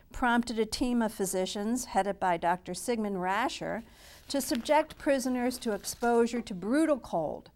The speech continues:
sometimes in ice vats, in order to measure the effects of the cold. In reaction to the atrocities revealed at the Nuremberg trial,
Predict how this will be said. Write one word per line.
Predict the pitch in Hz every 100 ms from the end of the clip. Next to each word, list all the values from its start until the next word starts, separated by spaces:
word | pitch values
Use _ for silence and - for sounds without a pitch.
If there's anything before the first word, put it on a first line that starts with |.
| - _ _
sometimes | - 226 240 269 240 233
in | 233 -
ice | 196 202 -
vats, | 160 160 156 170 -
in | 190
order | 190 196 202
to | -
measure | 196 190 190 196
the | 175
effects | 180 - 170 -
of | 165
the | 165
cold. | - 220 180 151 - - - _ _ _ - - - -
In | 254 262
reaction | 254 254 277 294 - 277
to | 254 269
the | 220
atrocities | 196 - 240 226 226 220 214 196
revealed | 208 190 247 247 240 - -
at | 214 220
the | 247
Nuremberg | 226 202 180 170 160
trial, | - 175 160 151 160 254